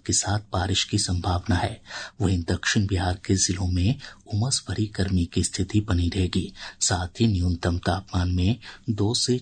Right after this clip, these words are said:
चार डिग्री सेल्सियस तक की बढ़ोतरी हो सकती है।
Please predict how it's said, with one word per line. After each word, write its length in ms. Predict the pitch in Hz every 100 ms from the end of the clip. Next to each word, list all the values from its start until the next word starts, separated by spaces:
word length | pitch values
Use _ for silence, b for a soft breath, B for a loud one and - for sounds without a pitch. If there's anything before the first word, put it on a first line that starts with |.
| -
चार 260 | 90 90 82
डिग्री 260 | 92 123 123
सेल्सियस 520 | - 90 - 87 -
तक 160 | 95 -
की 180 | 110 117 -
बढ़ोतरी 480 | 85 92 - 98 110
हो 180 | 101
सकती 400 | 92 - - -
है। 180 | 98 -